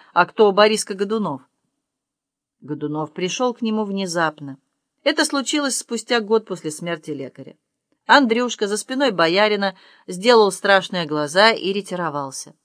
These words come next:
«Поздорову будешь, Иван», бросил небрежно Годунов и сел без приглашения на лавку.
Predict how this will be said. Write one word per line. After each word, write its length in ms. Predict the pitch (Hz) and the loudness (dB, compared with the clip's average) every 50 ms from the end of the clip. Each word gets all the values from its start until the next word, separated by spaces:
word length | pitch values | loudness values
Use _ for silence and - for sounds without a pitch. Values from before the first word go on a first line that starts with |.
| _ _ _ _ _ _ _ _ _ _ _ | _ _ _ _ _ _ _ _ _ _ _
«Поздорову 560 | - 175 175 170 196 202 196 202 214 214 220 | -8 -6 0 2 4 6 6 6 4 4 2
будешь, 420 | 202 196 202 196 165 160 156 - 185 | 0 0 0 0 0 -2 -4 -4 -2
Иван», 360 | 165 165 165 165 156 151 151 - - _ _ _ | 2 2 2 2 2 -2 -6 -14 -20 _ _ _
бросил 380 | 160 180 196 190 - 185 180 | -6 -2 -2 -2 -2 -2 -4
небрежно 460 | 180 185 180 170 175 175 170 165 170 160 | -4 -4 -2 0 0 0 0 -2 -4 -4
Годунов 540 | 151 160 151 156 156 156 180 202 202 - _ _ _ _ _ _ | -4 -4 -2 -2 -2 -2 -2 -2 -2 -4 _ _ _ _ _ _
и 160 | - 190 208 | -6 -4 -4
сел 280 | 202 - 185 185 190 190 | -2 0 2 2 2 2
без 180 | 185 196 - | 0 -4 -6
приглашения 920 | - 208 214 202 214 220 214 - - 190 170 165 170 170 175 180 180 180 _ _ | -4 -4 0 2 2 2 2 0 -2 -4 -4 -2 -2 -2 -2 -2 -4 -6 _ _
на 240 | 170 170 175 175 | -4 -2 0 0
лавку. 580 | 170 160 156 151 147 143 - _ - 147 139 - | 0 0 0 0 -2 -4 -6 _ -12 -12 -12 -12